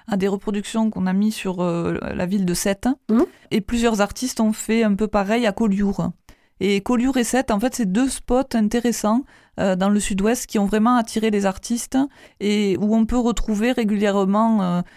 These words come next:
Speaker 1: des, des vues de, de ces endroits-là. Notamment, je pense aussi à Renée Aspe, une peintre toulousaine qui a beaucoup peint Sète,
Speaker 2: Oui.
Speaker 1: euh, et qui a peint Collioure aussi. Donc, euh, en plus, justement, elle fait, elle fait les deux.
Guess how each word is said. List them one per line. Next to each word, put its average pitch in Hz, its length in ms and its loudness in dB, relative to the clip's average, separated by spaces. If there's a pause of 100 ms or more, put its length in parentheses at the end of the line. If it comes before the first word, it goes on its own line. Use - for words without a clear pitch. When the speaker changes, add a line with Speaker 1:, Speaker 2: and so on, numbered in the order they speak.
(120)
Speaker 1:
des, 196 220 2
des 196 160 2
vues 226 240 2
de, 196 160 2
de 175 140 0
ces 180 200 0
endroits-là. 190 480 2
Notamment, 196 420 2
je 196 120 -2
pense 185 300 -2
aussi 185 280 -4
à 175 180 0
Renée 185 260 0
Aspe, 190 380 -2
une 175 160 0
peintre 185 300 -4
toulousaine 185 560 0 (340)
qui - 80 -2
a 180 60 2
beaucoup 233 300 0
peint 220 280 2
Sète, 196 380 -2 (300)
Speaker 2:
Oui. 208 300 0
Speaker 1:
euh, 185 260 0
et 180 80 -2
qui 175 120 -2
a 175 40 -2
peint 226 180 2
Collioure 214 440 0
aussi. 226 300 -2
Donc, 190 240 0
euh, 165 160 -2
en 170 280 -4
plus, 214 160 -8
justement, 185 440 -4
elle 180 80 -2
fait, - 200 -6
elle 170 80 -4
fait 202 180 -4
les 202 100 0
deux. 185 220 -2